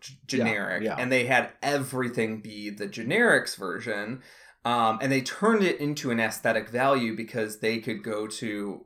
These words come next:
Speaker 1: uh, a Ralph's wholesaler and be like, um, yeah, I'll buy this whole warehouse of bullshit. No one's gonna eat it. It's gonna be props in a movie.
Speaker 2: Yep.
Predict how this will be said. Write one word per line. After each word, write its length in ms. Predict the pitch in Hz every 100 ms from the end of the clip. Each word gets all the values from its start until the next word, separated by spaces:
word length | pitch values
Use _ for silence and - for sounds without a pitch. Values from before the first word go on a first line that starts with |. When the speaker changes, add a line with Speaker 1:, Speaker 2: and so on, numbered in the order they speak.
| _
Speaker 1:
uh, 440 | - 107 101 98 - -
a 280 | 107 104 - -
Ralph's 460 | 113 113 117 117
wholesaler 760 | - 110 113 - 101 101 101 101
and 100 | 104
be 120 | 104
like, 360 | 101 98 98 - - - - _ -
um, 540 | 104 101 98 95 - _
yeah, 240 | 127 147
I'll 160 | 123 135
buy 200 | 101 113
this 140 | 123 -
whole 220 | 127 98
warehouse 460 | 104 123 120 110
of 140 | 110 - _ _
bullshit. 540 | - 110 143 - 101 110
No 100 | 123
one's 160 | 135
gonna 140 | 131 113
eat 180 | 101 135
it. 100 | 104
It's 160 | 107 -
gonna 140 | 110
be 100 | 107
props 420 | 104 - 107 107
in 100 | 107
a 40 | 98
movie. 360 | 101 110 117
Speaker 2:
Yep. 260 | 131 135 -